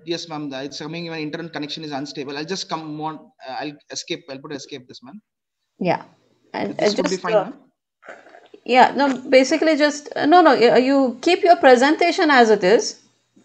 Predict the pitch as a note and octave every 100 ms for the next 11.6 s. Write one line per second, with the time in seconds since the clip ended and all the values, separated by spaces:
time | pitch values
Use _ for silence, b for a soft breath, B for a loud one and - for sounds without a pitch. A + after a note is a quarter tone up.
0 | _ _ _ _ _ A3+ B3 D4+ C#4+ D4+
1 | D4+ D4+ D4 - C4+ E4+ C4+ B3+ A3+ C#4
2 | C4 A#3+ G3+ F3+ C3 - - _ _ _
3 | _ _ _ _ _ _ _ _ _ _
4 | _ G3+ A3+ G#3+ A#3 A3+ A3+ A3+ B3 B3+
5 | A#3 A3+ B3 G#3+ G#3 F#3 F3 F3 D#4 -
6 | _ _ _ _ _ _ _ _ _ _
7 | _ _ _ _ _ _ _ _ _ _
8 | _ _ _ _ _ _ - G#3+ A3+ G#3+
9 | G3+ A#3+ C4+ C#4+ B3 A#3 A#3 A#3 A#3 A3
10 | G#3 F#3+ F#3 G3+ G#3+ A3+ A#3+ A#3+ G#3+ G#3+
11 | A3 A3+ F#3+ A3 B3